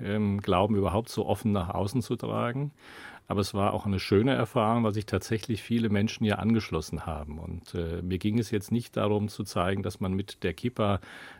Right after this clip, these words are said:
den Antisemitismus besiegt, sondern es hat zwei Elemente, die mir wichtig waren, zu zeigen, dass jede und jeder etwas tun kann. Also niemand ist, äh, sozusagen auf die Rolle im Wohnzimmer, auf dem Sofa angewiesen, sondern jeder kann aufstehen und etwas tun.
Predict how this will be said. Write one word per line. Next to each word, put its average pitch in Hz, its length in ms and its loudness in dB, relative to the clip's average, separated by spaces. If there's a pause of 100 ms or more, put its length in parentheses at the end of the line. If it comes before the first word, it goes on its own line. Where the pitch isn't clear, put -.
den 98 120 0
Antisemitismus 95 920 0
besiegt, 87 480 -4
sondern 98 280 0
es 92 160 -6
hat 101 180 -2
zwei 92 320 0
Elemente, 113 540 0
die 104 100 -2
mir 101 160 2
wichtig 104 340 -4
waren, 104 360 2
zu 120 120 -6
zeigen, 104 440 0
dass 98 220 -4
jede 107 280 2
und 90 160 -2
jeder 104 240 0
etwas - 300 -6
tun 92 280 -2
kann. 113 380 2 (800)
Also 95 140 0
niemand 107 400 4
ist, - 360 -6
äh, 95 160 2
sozusagen 98 840 0
auf 101 220 -4
die 101 140 -2
Rolle 98 280 2
im 92 300 0
Wohnzimmer, 104 560 2
auf 95 120 -6
dem 87 140 -2
Sofa 101 360 0
angewiesen, 120 580 0
sondern 101 160 2
jeder 104 220 -4
kann 90 220 -2
aufstehen 135 720 0
und 101 140 -6
etwas 95 340 -4
tun. 139 420 -2